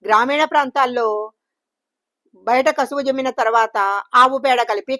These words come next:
కళ్ళాపు చల్లుతారు. ఆవు పేడలో ఉండే యాంటీబ్యాక్టీరియల్ గుణాలు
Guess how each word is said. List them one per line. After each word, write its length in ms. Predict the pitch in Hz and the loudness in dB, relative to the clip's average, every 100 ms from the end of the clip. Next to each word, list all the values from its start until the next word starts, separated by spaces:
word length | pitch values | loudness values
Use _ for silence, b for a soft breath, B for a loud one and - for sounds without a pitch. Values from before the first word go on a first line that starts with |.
| 226 | -2
కళ్ళాపు 300 | 196 202 226 | 0 0 -2
చల్లుతారు. 460 | 202 190 185 180 185 - _ _ - | -4 -6 -8 -8 -10 -14 _ _ -2
ఆవు 260 | 190 226 269 | 2 4 4
పేడలో 360 | 302 285 285 294 262 | 2 2 2 0 -2
ఉండే 200 | 240 254 226 | -2 -2 0
యాంటీబ్యాక్టీరియల్ 920 | 202 220 269 254 247 247 240 247 226 | -2 -4 -6 -2 -2 -4 -6 -4 -4
గుణాలు 400 | 208 214 214 208 | -4 -2 -2 -4